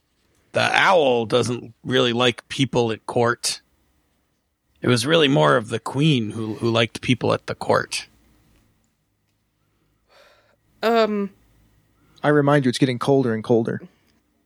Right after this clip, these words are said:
Speaker 2: Is there a doorbell or a knocker?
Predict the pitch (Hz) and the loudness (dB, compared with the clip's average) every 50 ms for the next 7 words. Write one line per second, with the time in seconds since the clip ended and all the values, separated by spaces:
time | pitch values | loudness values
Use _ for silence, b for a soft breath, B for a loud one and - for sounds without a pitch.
0 | _ _ _ _ _ _ _ _ _ - 226 233 214 202 240 220 208 196 180 170 | _ _ _ _ _ _ _ _ _ 2 4 4 4 4 4 4 4 4 0 -4
1 | - - 185 185 202 226 233 311 370 392 392 392 370 294 - 202 202 185 175 170 | -8 -4 -2 -2 0 2 2 2 2 4 2 2 0 2 2 2 2 2 0 -2
2 | 175 160 160 208 - - 370 392 427 440 392 - | -2 -4 -4 -4 -4 -2 -2 0 0 -2 -4 -6